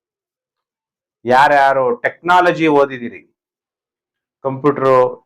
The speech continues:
ಸೈನ್ಸ್ ಇರ್ಬೋದು, ಇನ್ಫಾರ್ಮೇಶನ್ ಸೈನ್ಸ್ ಇರ್ಬೋದು, ಇಲ್ಲ ಇಂಜಿನಿಯರಿಂಗ್ ಯಾವುದೇ ಬ್ರಾಂಚ್ ಆಗಿರ್ಬೋದು, ತಂತ್ರಜ್ಞಾನಗಳನ್ನ ಯಾರು ಓದಿದಿರಿ ಅದರಲ್ಲಿ ಅಭಿವೃದ್ಧಿ, ಎಲ್ಲಾ ರೀತಿಯಲ್ಲೂ ಸುಖವನ್ನ ಪಡೆಯುವಂತಹ ಯೋಗ.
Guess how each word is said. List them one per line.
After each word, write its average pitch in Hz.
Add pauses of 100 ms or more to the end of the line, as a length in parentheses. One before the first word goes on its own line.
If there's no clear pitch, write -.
ಸೈನ್ಸ್ 143
ಇರ್ಬೋದು, 127
ಇನ್ಫಾರ್ಮೇಶನ್ 139
ಸೈನ್ಸ್ 139
ಇರ್ಬೋದು, 123 (480)
ಇಲ್ಲ 131
ಇಂಜಿನಿಯರಿಂಗ್ 143
ಯಾವುದೇ 139
ಬ್ರಾಂಚ್ 135
ಆಗಿರ್ಬೋದು, 117 (1120)
ತಂತ್ರಜ್ಞಾನಗಳನ್ನ 143
ಯಾರು 131
ಓದಿದಿರಿ 123
ಅದರಲ್ಲಿ 117
ಅಭಿವೃದ್ಧಿ, 127 (640)
ಎಲ್ಲಾ 175
ರೀತಿಯಲ್ಲೂ 165
ಸುಖವನ್ನ 175 (760)
ಪಡೆಯುವಂತಹ 147
ಯೋಗ. 139